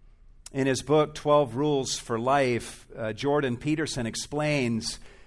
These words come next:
what he does in his work in the following way. Listen to this. He says, "Psychotherapy is genuine conversation. When you are involved in a genuine conversation, you're listening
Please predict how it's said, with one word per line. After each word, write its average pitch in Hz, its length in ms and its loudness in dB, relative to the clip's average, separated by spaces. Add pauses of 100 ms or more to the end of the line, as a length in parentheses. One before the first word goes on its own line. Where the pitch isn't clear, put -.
(180)
what 139 200 4
he 170 260 -2
does 151 560 6
in 123 320 -4
his 117 260 -4
work 123 460 0
in 117 220 -4
the 110 80 -4
following 117 520 -2
way. 107 220 -2
Listen 139 360 -4
to 120 120 -6
this. 98 420 -6 (640)
He 147 120 -2
says, 165 320 2
"Psychotherapy 170 1000 4
is 123 420 0
genuine 135 720 0
conversation. 120 1040 -4 (500)
When 139 180 2
you 156 120 6
are 147 120 6
involved 151 500 6
in 175 100 4
a 156 60 2
genuine 160 640 0
conversation, 135 920 0
you're 147 200 2
listening 143 920 -2